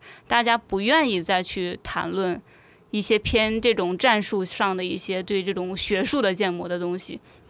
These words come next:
更倾向于是我，我，我把我的问题描述清楚，你帮我去如-，你会如何帮我去裁剪，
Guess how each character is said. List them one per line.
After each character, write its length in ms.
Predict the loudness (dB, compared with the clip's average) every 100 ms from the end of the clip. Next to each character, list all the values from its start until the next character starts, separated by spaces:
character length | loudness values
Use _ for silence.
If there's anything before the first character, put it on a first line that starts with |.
| -20 -20 _ -20 _ -4
更 180 | 0 2
倾 220 | 2 2
向 260 | 2 2
于 120 | 2 -2
是 320 | 0 0 0
我， 260 | 0 -2 0
我， 180 | -2 -4
我 240 | 0 0
把 160 | 4 2
我 120 | 2
的 100 | 2
问 180 | 2 2
题 140 | -2
描 160 | -4 -4
述 100 | -4
清 240 | -6 -4
楚， 160 | -4 -6 -12 -20 -10
你 120 | -4 0
帮 240 | 2 2
我 160 | 2 -2
去 240 | -4 -4
如-， 240 | -2 -2 -4
你 120 | -4
会 220 | -2 2
如 220 | 2 2 2
何 120 | 2
帮 220 | 2 2
我 100 | 0
去 140 | -2
裁 240 | -6 -4 -4
剪， 240 | -4 -6